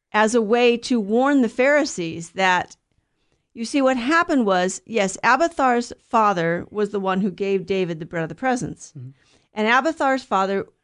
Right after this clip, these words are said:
Speaker 1: protected the kingship, okay?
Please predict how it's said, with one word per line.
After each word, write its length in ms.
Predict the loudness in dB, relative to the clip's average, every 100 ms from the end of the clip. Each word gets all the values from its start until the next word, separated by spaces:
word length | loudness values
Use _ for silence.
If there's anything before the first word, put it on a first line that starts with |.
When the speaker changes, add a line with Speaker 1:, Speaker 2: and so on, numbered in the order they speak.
| _ _ -20 -20 -20 _ _ _ _
Speaker 1:
protected 720 | -4 -4 0 -2 -2 -4 -4
the 80 | -4
kingship, 680 | -2 0 0 -2 -10 -16 _ _ _ -18
okay? 420 | -6 -2 -2